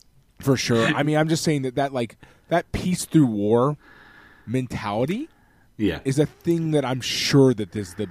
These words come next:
Speaker 1: basic fundamental thought of this, thought process of this film and those people in the archives.
Speaker 2: Yeah.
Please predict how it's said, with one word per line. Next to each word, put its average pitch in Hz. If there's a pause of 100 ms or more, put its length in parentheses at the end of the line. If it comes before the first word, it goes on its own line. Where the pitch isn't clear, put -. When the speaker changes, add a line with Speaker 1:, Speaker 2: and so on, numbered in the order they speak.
Speaker 1:
basic 101
fundamental 98
thought 82
of 85
this, 80 (120)
thought 90
process 95
of 87
this -
film 80
and 101
those 87
people 87
in 85
the 82
archives. - (540)
Speaker 2:
Yeah. -